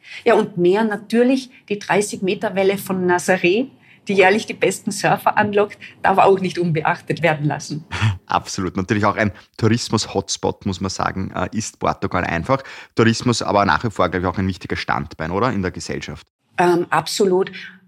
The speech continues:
Speaker 1: Mit der Herausforderung, die wir auch aus Österreich kennen, Arbeitskräfte zu finden.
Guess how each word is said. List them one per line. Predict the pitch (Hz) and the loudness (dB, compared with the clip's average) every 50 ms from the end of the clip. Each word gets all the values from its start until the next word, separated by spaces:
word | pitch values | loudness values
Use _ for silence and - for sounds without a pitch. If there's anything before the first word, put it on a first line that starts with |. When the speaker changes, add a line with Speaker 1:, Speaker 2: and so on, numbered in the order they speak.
| _ _ _ _ _ - | _ _ _ _ _ -4
Speaker 1:
Mit | 202 202 247 254 254 269 | 0 2 2 2 2 0
der | 247 220 233 | 0 0 0
Herausforderung, | 196 - 151 165 214 240 - - 226 220 220 226 226 220 214 202 | 2 4 4 6 4 4 2 0 -2 -2 0 0 0 -2 -2 -4
die | - 196 196 | -4 -4 -2
wir | 202 - | 0 0
auch | - 185 - 202 | 0 -2 -4 -6
aus | 190 - | -10 -6
Österreich | - - 220 - - - 180 170 - - | -4 -4 -4 -4 -6 -6 -8 -8 -8 -8
kennen, | - - 160 175 185 196 208 - _ _ _ _ _ _ _ - | -4 0 2 2 2 2 0 -4 _ _ _ _ _ _ _ -2
Arbeitskräfte | 170 180 196 202 202 - - - 147 151 - - 156 - | 0 2 2 2 0 -2 -4 -4 -4 -4 -4 -8 -14 -14
zu | - - | -14 -14
finden. | 156 - - 147 147 147 143 - 147 147 147 | -12 -6 -4 -2 -2 -2 -2 -6 -8 -8 -8